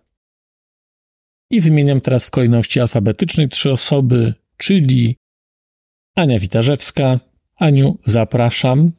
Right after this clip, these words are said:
zapraszam. Joanna, Joanno, zapraszam, zapraszam. Na pewno mąż pomoże,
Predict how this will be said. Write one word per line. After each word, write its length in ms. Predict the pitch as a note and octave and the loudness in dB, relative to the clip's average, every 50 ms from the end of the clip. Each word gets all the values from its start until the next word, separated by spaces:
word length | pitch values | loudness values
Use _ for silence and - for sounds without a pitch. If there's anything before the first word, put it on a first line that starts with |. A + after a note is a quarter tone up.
| _ - | _ -4
zapraszam. 640 | G2+ F#2+ F#2 - - A2+ G#2 - - B2 C3 D3+ A#3 - _ _ _ _ _ _ _ _ _ _ _ _ _ _ _ _ _ _ _ _ _ _ _ _ - | -2 -2 -2 -2 -2 -2 -2 -2 -2 -2 0 0 -2 -2 _ _ _ _ _ _ _ _ _ _ _ _ _ _ _ _ _ _ _ _ _ _ _ _ -2
Joanna, 720 | F3 D3+ G#3+ F#3+ G3+ F3 D3+ C#3 C3 B2+ B2 C3+ E3 G3+ - _ _ _ _ _ _ _ _ _ | 0 0 0 0 0 0 2 2 2 0 0 0 0 -2 -2 _ _ _ _ _ _ _ _ _
Joanno, 540 | - C#4 A3+ D#3+ C#3+ C#3 C3 C3 C3+ - - - _ _ _ _ _ _ _ _ _ _ - | -2 0 0 2 2 2 2 0 0 -2 -4 -10 _ _ _ _ _ _ _ _ _ _ -6
zapraszam, 840 | - - G#3 G3+ G3 - D#3 C3 A#2 A2+ - - A2+ A#2 D3+ E3+ D#3+ | -4 -2 0 0 0 0 0 0 0 0 -2 -2 0 0 0 0 0
zapraszam. 420 | D3+ C#3+ - C#3 B2+ A#2 D3+ E3 - _ _ _ - | 0 -2 -2 -2 -2 0 0 -2 -2 _ _ _ -4
Na 400 | F#3 D#3+ D#3+ F3 F#3 E3+ E3+ D#3+ | -2 0 0 2 2 0 0 0
pewno 400 | - F3 E3+ E3+ D3+ D#3 D3+ D3+ | 0 0 0 2 2 2 2 2
mąż 300 | C#3+ D3 E3 E3+ E3 - | 2 2 2 0 0 -2
pomoże, 720 | - D3 C3+ C3 C3+ C#3 C#3 C3+ C3+ C#3 C3+ C3 C3+ C#3+ | -2 -2 0 0 2 2 2 2 2 2 2 0 0 -2